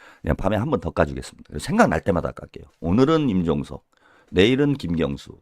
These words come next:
모레는 김부겸, 어? 그 다음에 또 누구 있어요? 하여튼, 어? 아주 매일 돌림방으로 제가 까드릴게. 계속 해봐. 그리고 이재명 대표는 흔들리시면 안 됩니다.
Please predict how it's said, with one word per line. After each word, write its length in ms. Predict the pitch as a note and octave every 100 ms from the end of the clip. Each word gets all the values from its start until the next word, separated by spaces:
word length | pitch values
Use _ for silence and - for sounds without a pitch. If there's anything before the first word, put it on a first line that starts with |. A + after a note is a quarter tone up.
| -
모레는 640 | E2+ A2 B2 C#3 C3+ A#2+
김부겸, 540 | - F#2+ E2 C#2+ A#1+ - _ _ _ _ _ _ _ -
어? 120 | F#3+ - _ _ _ _ _ -
그 80 |
다음에 160 | A2+ C3+
또 80 | A#2+
누구 180 | F#2 F2+
있어요? 200 | - C#2+
하여튼, 240 | - - - _ _ _ -
어? 80 | D3 -
아주 220 | - D#3
매일 240 | D#3 E3+
돌림방으로 680 | - - A3 C4 C#3 G2 D2+
제가 180 | C#2+ B1+
까드릴게. 540 | - C#3 G#2 - - _ _ _ _ _ _ _
계속 320 | - A3 A3+
해봐. 280 | G#3+ F#3 - _ _ _ _ _ _ _ _ _ _ _ _ -
그리고 180 | D#3+
이재명 320 | D3 C#3+ F3 D#3+
대표는 240 | C#3+ D3
흔들리시면 460 | A#3 C#4+ A#3 F#3+ G#2+
안 120 | D#2
됩니다. 360 | C#2+ G1+ -